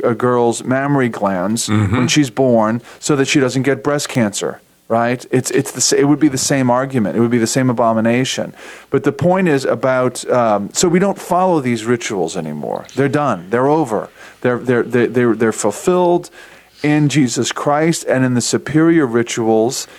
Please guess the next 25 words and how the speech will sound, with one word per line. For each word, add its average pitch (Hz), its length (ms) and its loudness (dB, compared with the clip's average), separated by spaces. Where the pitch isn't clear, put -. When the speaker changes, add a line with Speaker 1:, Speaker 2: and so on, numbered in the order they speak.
Speaker 1:
and 113 80 -4
superior 151 500 2
ceremonies 104 880 -2
of 117 180 -2
the 120 100 0
new 123 220 2
law 131 300 2
that 107 120 2
were 113 80 0
instituted 120 560 0
by, 104 220 0
instituted 127 440 -2
by 107 180 0
our 104 80 2
Lord 92 180 -4
himself. - 800 -4
The, 135 120 2
the 131 360 2
other 180 160 0
part, 135 240 -2
the 117 80 -4
judicial 139 460 0
precepts, 104 580 0
you 139 160 2
don't 156 380 0